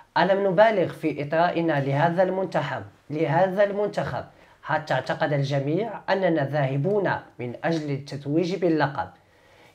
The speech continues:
يسعدني أن أرحب مشاهدينا باسمكم في هذه الحلقة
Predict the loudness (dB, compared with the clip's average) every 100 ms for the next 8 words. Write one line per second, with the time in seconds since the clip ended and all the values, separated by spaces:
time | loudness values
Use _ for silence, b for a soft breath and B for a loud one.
0 | -10 -6 0 2 2 2 2 0 2 2
1 | 2 -2 0 0 0 0 -2 -2 0 0
2 | 0 -2 -4 -4 -4 -6 -4 -2 0 0
3 | 0 -2 -2 -2 0 2 0